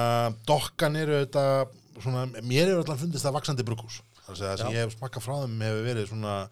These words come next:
Speaker 1: hefur verið svolítið að, að vera alltaf betra og betra einhvern veginn í, í, í, í, í hérna, eh, í, í framleiðslunni. Þetta er,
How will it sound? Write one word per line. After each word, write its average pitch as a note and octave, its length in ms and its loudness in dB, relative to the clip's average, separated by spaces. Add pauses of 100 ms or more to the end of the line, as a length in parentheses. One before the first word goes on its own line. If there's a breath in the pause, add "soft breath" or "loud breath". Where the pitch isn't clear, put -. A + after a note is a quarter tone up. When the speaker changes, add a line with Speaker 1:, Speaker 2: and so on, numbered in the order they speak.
(380 loud breath)
Speaker 1:
hefur G#2 240 -2
verið G#2 140 -2
svolítið A2 260 0
að, G#2 160 2
að G#2 160 -2
vera A#2 160 0
alltaf G#2+ 160 -6
betra A#2 240 -4
og G#2+ 80 -4
betra A#2+ 320 0
einhvern G#2 240 -4
veginn G2+ 240 -4
í, G#2 40 -2 (360)
í, G2 160 -12
í, G2 240 -16
í, G#2 240 -12
í G#2 160 -10
hérna, F#2+ 480 -8 (680 loud breath)
eh, D#2+ 440 -14
í, F#2 220 -8
í A2+ 160 -2
framleiðslunni. A#2 480 -4 (260 loud breath)
Þetta - 380 2
er, F3 240 2